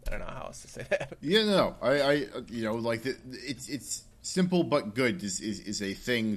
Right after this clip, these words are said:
Speaker 2: that, that is
Speaker 1: Yeah, yeah, yeah.
Speaker 2: definitely true, right? Like,
Speaker 1: So Hamilton will constantly reference itself, but I feel like the references aren't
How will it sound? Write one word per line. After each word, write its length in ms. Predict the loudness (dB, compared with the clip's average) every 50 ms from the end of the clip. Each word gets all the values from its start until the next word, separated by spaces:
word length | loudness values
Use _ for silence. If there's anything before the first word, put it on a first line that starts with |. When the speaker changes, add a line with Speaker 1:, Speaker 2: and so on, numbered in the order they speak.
| 0
Speaker 2:
that, 280 | 0 0 0 0 -2 -2
that 140 | -4 -2 0
is 60 | 4
Speaker 1:
Yeah, 220 | 4 4 4 4 0
yeah, 140 | -2 -4 -6
yeah. 100 | -6 -8 -6
Speaker 2:
definitely 400 | -6 -6 -6 -6 -10 -8 -8 -10
true, 240 | -10 -8 -8 -6 -6
right? 240 | -4 -4 -6 -6
Like, 160 | -6 -8 -6 2
Speaker 1:
So 240 | 8 10 10 10 10
Hamilton 540 | 8 10 10 10 10 8 4 2 0 2 6
will 160 | 6 6 6
constantly 960 | 4 -2 0 6 6 6 6 6 0 -4 -6 -4 -2 -2 0 0 0 -2 -4 -6
reference 840 | -8 -6 -6 -2 4 8 8 8 8 8 4 4 4 4 2 -2 -4
itself, 640 | -2 -2 -2 -4 -2 -2 -2 -4 -6 -10 -16 -20 -20 -20 -20 -6 4
but 100 | 8 8
I 40 | 8
feel 180 | 10 10 12 12
like 160 | 12 10 10
the 100 | 6 4
references 880 | 4 4 6 8 8 8 6 2 -2 -2 -2 -4 -4 -2 -2 -2 -4 -6 -4
aren't 360 | -2 0 0 0 0 -2 -6